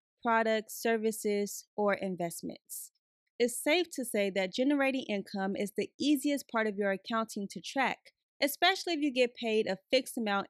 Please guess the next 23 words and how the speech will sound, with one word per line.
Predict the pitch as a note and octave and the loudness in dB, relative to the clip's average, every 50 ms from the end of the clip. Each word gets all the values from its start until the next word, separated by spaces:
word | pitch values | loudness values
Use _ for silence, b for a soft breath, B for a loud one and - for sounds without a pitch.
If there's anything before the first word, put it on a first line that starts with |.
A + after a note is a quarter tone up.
| _ | _
every | - G3+ G3 A3 | -2 -2 -2 -2
pay | G#3+ - - A3+ A3+ | -6 -4 -2 -4 -4
period. | - - F3 D#3+ - - - - - _ _ _ _ _ _ _ _ _ - | -2 -2 -6 -4 -4 -6 -10 -12 -14 _ _ _ _ _ _ _ _ _ 0
It | C#4 D4 C4+ | 0 0 2
gets | - E4+ F#4+ F4+ - | 2 0 0 0 0
a | F#4 E4+ | 2 2
little | E4+ E4+ E4 - | 4 2 2 0
tricky | - - C4 A#3+ A3 - A3+ A3 | 0 2 2 2 2 2 2 2
if | A3 G#3 | 2 2
you | A3 A#3 - - | 0 -2 -2 0
earn | G#3 G#3 G#3 G3+ | 0 0 0 -2
commissions | G3 - G#3 F#3+ G#3+ B3 C#4 C4 - - C4 B3+ B3 B3 A#3 - - - | -4 -6 -6 -2 2 2 2 2 0 -2 -2 0 0 0 -2 -4 -2 0
or | G3+ G3+ G3 G3 | 2 2 2 2
dividends. | F3+ F3+ G#3 G#3 F#3 F3 D#3+ - - - - _ _ _ - - - - - _ _ _ _ _ _ _ _ _ _ _ | 0 0 0 0 0 -2 -4 -4 -8 -8 -10 _ _ _ -16 -16 -16 -16 -18 _ _ _ _ _ _ _ _ _ _ _
In | - A#3 A3 | -2 -2 0
Robert | A3 B3+ D#4 D#4+ F#4 E4 - - | 2 2 2 0 -2 -6 -2 -2
Kiyosaki's | D#4 D4 C4+ B3 - - G#3+ G#3+ - - G#3 G3 F3+ | 0 0 0 0 0 0 -2 -2 -2 -4 -8 -8 -8
book, | F#3 - G#3+ G3+ F#3 - - _ - | -6 -2 0 0 0 -2 -4 _ -6
Cash | - A3 G#3 G#3 G3+ - - | -2 0 0 0 -2 -6 -8
Flow | - G3+ F3+ F3+ - - - _ | -4 -4 -4 -4 -4 -8 -6 _
Quadrant, | B3+ C4 C4+ A3 G#3 F3+ F3 F3 - - - - _ _ _ _ _ _ _ _ | 0 0 2 0 -2 -4 -4 -4 -6 -8 -14 -20 _ _ _ _ _ _ _ _
he | _ C#4+ C#4 | _ -2 0
mentions | B3 C#4 D#4 F4+ F4 - F#4+ F#4+ E4+ - | 2 4 2 2 2 2 0 0 0 -2